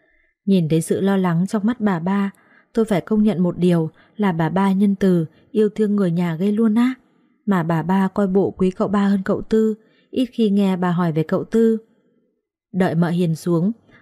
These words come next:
tôi chỉ cho mợ cách đun nước sôi, rồi tráng bình tráng ly, ngâm trà trước khi pha. Mợ Hiền chịu khó học hỏi lắm, lại hiền lành nữa. Chỉ có điều, mợ pha hoài, pha hoài,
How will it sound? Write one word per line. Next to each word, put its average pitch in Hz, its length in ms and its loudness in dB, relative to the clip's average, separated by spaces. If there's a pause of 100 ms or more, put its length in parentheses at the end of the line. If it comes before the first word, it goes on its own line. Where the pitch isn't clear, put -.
(140)
tôi 202 160 2
chỉ 175 200 0
cho 190 160 -4
mợ 185 160 0
cách 240 240 -6
đun 214 200 0
nước 240 160 -4
sôi, 220 340 0 (280)
rồi 185 160 -2
tráng 175 300 -2
bình 208 200 2
tráng 175 220 -2
ly, 220 300 2 (380)
ngâm 196 240 2
trà 170 240 -2
trước 247 220 -2
khi 220 140 0
pha. 226 340 0 (440)
Mợ 196 160 2
Hiền 180 260 -2
chịu 170 180 -8
khó 160 200 -6
học 202 220 -4
hỏi 185 160 0
lắm, 170 280 0 (340)
lại 202 180 0
hiền 185 220 2
lành 170 200 -2
nữa. 240 260 -2 (460)
Chỉ 196 160 0
có 165 180 -4
điều, 180 340 0 (300)
mợ 196 200 0
pha 214 160 -6
hoài, 196 380 -2
pha 220 180 -4
hoài, 196 400 0